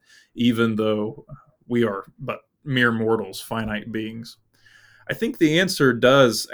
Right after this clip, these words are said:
have to do with revelation, but the way that works isn't a, a narrow revelation per se. Um, if we think back to the last few conversations that we've had,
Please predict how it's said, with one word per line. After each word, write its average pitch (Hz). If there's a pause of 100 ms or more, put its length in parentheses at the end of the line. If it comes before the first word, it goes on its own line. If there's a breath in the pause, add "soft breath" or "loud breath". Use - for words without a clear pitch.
have 123
to 123
do 113
with 127
revelation, 110 (120)
but 120 (140)
the 135
way 160
that 123
works 131 (380 soft breath)
isn't 175
a, 113
a 131
narrow 127
revelation 113
per 104
se. 123 (500 soft breath)
Um, 110
if -
we 123
think 123
back 113
to -
the 113
last 120
few 113
conversations 113
that -
we've 113
had, 113